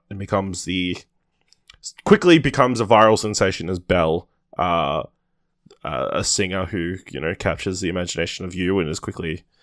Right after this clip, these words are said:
made a bi-, a big star, uh, by a, mainly through the work of one of her friends. Um, she soon comes across a, uh, a guy within You called Dragon or Beast,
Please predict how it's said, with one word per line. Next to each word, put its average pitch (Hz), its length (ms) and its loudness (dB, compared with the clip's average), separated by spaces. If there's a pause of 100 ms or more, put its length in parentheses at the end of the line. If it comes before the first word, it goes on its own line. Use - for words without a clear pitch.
(320)
made 104 420 4
a 92 140 6
bi-, 104 260 0
a 110 60 -4
big 101 300 -2
star, 98 640 4 (400)
uh, 95 260 -2
by 92 240 2
a, 92 180 0 (500)
mainly 113 440 2
through 113 180 -2
the 107 60 2
work 92 220 0
of 90 120 -6
one 101 100 2
of 95 60 -2
her 95 120 -2
friends. 98 400 -6 (400)
Um, 95 520 2 (380)
she 123 160 -2
soon 139 280 2
comes 135 240 2
across 120 400 2 (120)
a, 98 400 -2 (200)
uh, 90 260 -2 (720)
a 104 140 -2
guy 123 600 4
within 117 380 -2
You 110 240 0
called 104 480 4 (640)
Dragon 107 440 4
or 98 380 0
Beast, - 540 0